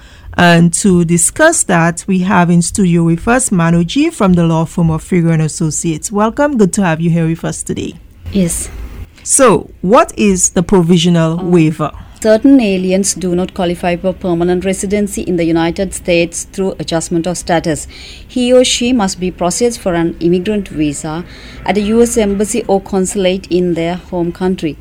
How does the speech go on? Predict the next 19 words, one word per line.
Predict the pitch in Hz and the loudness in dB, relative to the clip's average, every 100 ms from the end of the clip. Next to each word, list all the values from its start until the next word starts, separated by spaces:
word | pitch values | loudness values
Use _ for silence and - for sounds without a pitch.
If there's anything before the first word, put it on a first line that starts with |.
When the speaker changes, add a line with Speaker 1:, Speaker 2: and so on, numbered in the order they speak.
| - - - - - - | -18 -20 -20 -20 -20 -4
Speaker 2:
If | 254 - - | -4 -4 -16
he | - 240 269 | -6 -2 2
or | 285 | 0
she | - 277 | 0 -4
has | 269 285 - | -4 -6 -4
unlawful | 190 202 226 226 240 | -4 0 -2 -2 -4
presence | 233 214 - 240 247 - | -2 -4 -2 -2 -4 -2
in | 190 | -2
the | 175 | 0
United | 180 190 220 185 147 | 0 0 0 -2 -4
States | - 175 170 165 - | -6 -2 -2 -2 -8
for | - 175 180 180 - | -4 -2 -2 -4 -6
hundred | 190 190 208 | -4 -2 -2
and | 220 - | -4 -4
eighty | - 180 196 208 | -4 -4 -2 -2
days | 208 214 208 - - | 0 0 -2 -10 -4
or | 180 | -2
more, | 175 180 196 180 170 - 180 - | 0 0 2 2 0 -4 -10 -8
then, | 175 214 226 294 320 | 0 2 6 6 4